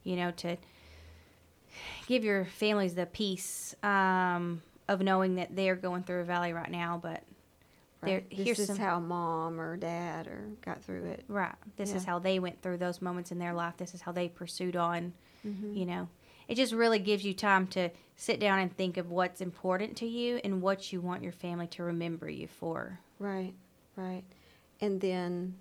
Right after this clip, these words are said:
Speaker 2: for me, uh, just 'cause, you know, this, m-, the way I think, I would, those in my family that aren't believers, or maybe they are, but they're not really walking with the Lord,
Speaker 1: Mm-hmm.
Speaker 2: this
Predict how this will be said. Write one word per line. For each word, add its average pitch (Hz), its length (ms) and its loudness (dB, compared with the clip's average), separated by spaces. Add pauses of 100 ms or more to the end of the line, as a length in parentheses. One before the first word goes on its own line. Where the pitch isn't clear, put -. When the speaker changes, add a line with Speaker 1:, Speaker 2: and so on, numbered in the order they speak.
(880)
Speaker 2:
for 208 140 0
me, 175 440 0 (720)
uh, 185 200 -6 (440)
just - 220 -10
'cause, - 320 -8 (240)
you 196 100 -4
know, 175 240 -4 (120)
this, - 260 -8
m-, 185 260 0
the 202 140 0
way 175 220 2
I 160 80 2
think, 180 500 -2 (1040)
I 190 100 2
would, 180 260 0 (100)
those 185 360 2
in 170 120 0
my 160 160 0
family 170 400 -2
that 165 100 -2
aren't 160 180 -4 (640)
believers, - 920 -6 (760)
or 202 80 0
maybe 240 320 2
they 262 200 2
are, 254 280 0
but 247 140 -6
they're 233 100 -4
not 233 160 -4
really 220 140 0
walking 220 320 0
with 233 100 -2
the 233 80 -2
Lord, 240 380 -4
Speaker 1:
Mm-hmm. 208 480 -6
Speaker 2:
this 202 720 0